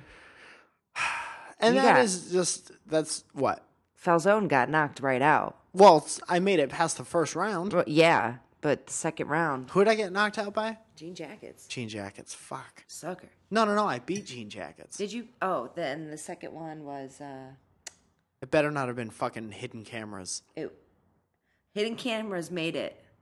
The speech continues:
Speaker 1: I know. Hidden Cameras is in the fucking finals, March Radness, April Awesomeness.
Speaker 2: Yeah, April Awesomeness.
Speaker 1: They did basically
Speaker 2: And
Speaker 1: just have a list of things that
Speaker 2: Yeah.
Speaker 1: they ranked against each other to
Speaker 2: Mm-hmm.
Speaker 1: see w-, which is the raddest or
Speaker 2: Mm-hmm.
Speaker 1: most awesome.
Speaker 2: I think
Speaker 1: Right
Speaker 2: you,
Speaker 1: now, I think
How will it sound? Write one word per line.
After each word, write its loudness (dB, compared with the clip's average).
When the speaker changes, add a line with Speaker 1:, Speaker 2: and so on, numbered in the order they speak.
Speaker 1:
I -2
know. -2
Hidden -2
Cameras -4
is -8
in -6
the -10
fucking -6
finals, -6
March -4
Radness, -4
April -6
Awesomeness. -4
Speaker 2:
Yeah, -8
April -6
Awesomeness. -8
Speaker 1:
They 8
did -2
basically 4
Speaker 2:
And 4
Speaker 1:
just -2
have -2
a -4
list -4
of -10
things -6
that -8
Speaker 2:
Yeah. -12
Speaker 1:
they -8
ranked -6
against -8
each -10
other -8
to -14
Speaker 2:
Mm-hmm. -12
Speaker 1:
see -6
w-, -14
which -8
is -10
the -14
raddest -12
or -12
Speaker 2:
Mm-hmm. -14
Speaker 1:
most -16
awesome. -14
Speaker 2:
I -18
think -10
Speaker 1:
Right 0
Speaker 2:
you, -6
Speaker 1:
now, -4
I -8
think -8